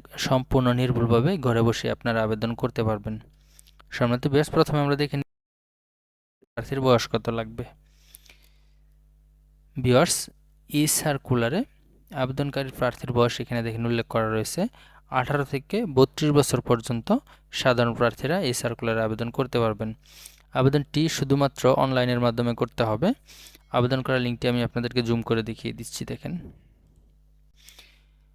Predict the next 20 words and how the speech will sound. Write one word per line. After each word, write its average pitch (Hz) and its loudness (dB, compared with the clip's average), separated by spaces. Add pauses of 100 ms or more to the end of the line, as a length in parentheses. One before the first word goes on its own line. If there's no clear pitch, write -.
(180)
বিসিএসআইআর 139 0 (420)
ডট, 120 4
আহ, 139 -2 (760)
বিসিএসআইআর 139 0 (800)
টোয়েন্টি 151 2
ফোর 117 0 (220)
অর্থাৎ 131 -2
চব্বিশ 156 2 (120)
ডট 123 4 (580)
টেলিটক 135 2
ডট 117 2
কম 117 -2
ডট 110 0
বিডি 117 -4
এই 123 -4
লিঙ্কের 117 -4
মাধ্যমে 117 -2
আবেদন 117 -2
করতে - -4
হবে। 113 0